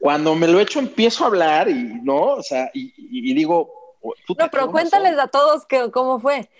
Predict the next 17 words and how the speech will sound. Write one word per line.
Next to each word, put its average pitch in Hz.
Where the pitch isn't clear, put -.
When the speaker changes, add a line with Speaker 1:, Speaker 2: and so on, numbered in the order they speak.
Speaker 2:
O 202
sea, 208
tenían 214
que 247
pi-, 196
eh, 170
que 170
compartir 180
su 190
proyecto 185
y 156
tú 180
tenías 185
que -
también 190
hablar 190
inglés. 196